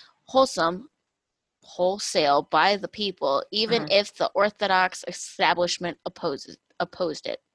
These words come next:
Speaker 1: Pig's fat and stuff like that and certain herbs
Speaker 2: Oh,
Speaker 1: that they
Speaker 2: yeah.
Speaker 1: do.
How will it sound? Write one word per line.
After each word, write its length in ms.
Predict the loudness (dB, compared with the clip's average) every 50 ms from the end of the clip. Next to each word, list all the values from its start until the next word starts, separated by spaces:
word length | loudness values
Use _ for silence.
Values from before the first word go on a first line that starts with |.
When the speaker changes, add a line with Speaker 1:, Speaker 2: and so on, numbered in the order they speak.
| _ _ _ _ _ _ _ _
Speaker 1:
Pig's 260 | -2 -2 -2 -2 0 4
fat 240 | 6 6 6 4
and 100 | 2 -2
stuff 240 | -2 -2 -2 0 2
like 160 | 0 0 0
that 200 | 2 0 0 0
and 100 | 0 -4
certain 300 | -4 -2 -2 -2 0 -2
herbs 180 | -4 -6 0 4
Speaker 2:
Oh, 40 | 4
Speaker 1:
that 80 | 6 6
they 60 | 6
Speaker 2:
yeah. 120 | 6 4 2 0
Speaker 1:
do. 60 | -6